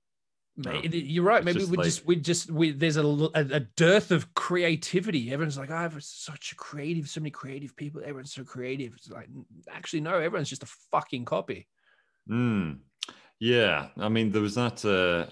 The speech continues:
Speaker 2: was there a book that was written called Everything is a Reboot? But I mean, I think this is taking it to really the next level. There was a, um, the Spanish conquistadors, after they'd, uh, were, you know, as a result of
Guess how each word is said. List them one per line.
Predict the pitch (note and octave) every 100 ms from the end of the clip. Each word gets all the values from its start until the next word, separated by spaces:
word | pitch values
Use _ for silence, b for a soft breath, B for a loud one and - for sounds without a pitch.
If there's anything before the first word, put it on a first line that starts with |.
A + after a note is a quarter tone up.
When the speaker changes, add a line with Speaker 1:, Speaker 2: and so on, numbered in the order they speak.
| -
Speaker 2:
was | A#2
there | D3
a | -
book | D#2 G2 G#2+
that | A#2
was | A2+
written | A2 A#2+
called | G#2+ G2
Everything | E2+ D#2+ F#2+
is | F2+
a | D#2
Reboot? | D#2+ F2+ F#2+ G#2+ - _ _ _ _ _ _ _ -
But | F#2+ - -
I | F2+
mean, | F2
I | E2+
think | - G2
this | E2+ E2
is | E2
taking | - E2 D#2+
it | D#2+
to | -
really | D#2+ D#2 D2+
the | D#2+
next | D2+ D2 -
level. | D#2 D2+ C2+ C2 _ _
There | G2
was | F2+ F2
a, | F#2 F2 E2+
um, | E2 D#2+ D#2+ _ B B B B -
the | G2
Spanish | - A#2+ A#2
conquistadors, | - F2+ G#2+ G2+ F#2 D#2+ C#2+ C2 - - -
after | E2+ -
they'd, | E2 D#2+ D2+ E2
uh, | D#2 D2+ D2+
were, | E2+ D#2+
you | - D#2+
know, | D#2+
as | F#2 F#2
a |
result | F2 G2
of | F#2